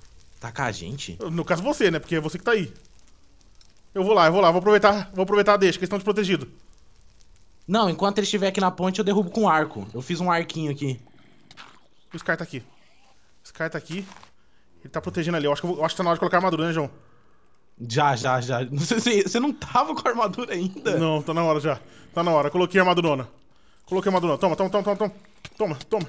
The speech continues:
Speaker 2: Já vou matar o Sky, já vou matar o Sky. Vamos lá, vamos lá. Vai. Morre, Sky, morre, Sky. Estou entrando aqui dentro. Tô entrando. Cadê, cadê, cadê, cadê? Cadê? Aqui. Eu, eu acho que... Cadê? Mano, eles,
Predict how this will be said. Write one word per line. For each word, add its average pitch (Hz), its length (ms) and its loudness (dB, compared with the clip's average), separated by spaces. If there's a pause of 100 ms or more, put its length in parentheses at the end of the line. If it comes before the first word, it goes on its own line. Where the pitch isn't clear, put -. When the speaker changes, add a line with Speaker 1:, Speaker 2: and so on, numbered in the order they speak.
(120)
Speaker 2:
Já 175 80 -8
vou 233 120 -6
matar 220 140 -2
o - 20 0
Sky, 165 140 -4
já 147 120 -2
vou 220 60 0
matar 220 160 2
o - 20 -8
Sky. - 220 -8 (360)
Vamos 190 200 -4
lá, 110 60 -12 (100)
vamos 202 160 0
lá. 123 120 -4 (360)
Vai. 143 220 0 (120)
Morre, 196 220 4
Sky, 208 260 2
morre, 202 220 2
Sky. 220 320 2 (300)
Estou 226 200 0
entrando 214 180 -2
aqui 208 140 -2
dentro. 214 360 0 (400)
Tô 233 120 -2
entrando. 220 340 -2
Cadê, 240 200 -4
cadê, 240 160 -4
cadê, 262 140 -6
cadê? 254 140 -10 (1500)
Cadê? 247 260 -6 (1500)
Aqui. 226 420 -4
Eu, 269 160 -2 (100)
eu 269 220 2
acho 233 180 0
que... - 100 -20 (420)
Cadê? 415 280 -4
Mano, 403 500 -2
eles, 220 160 -2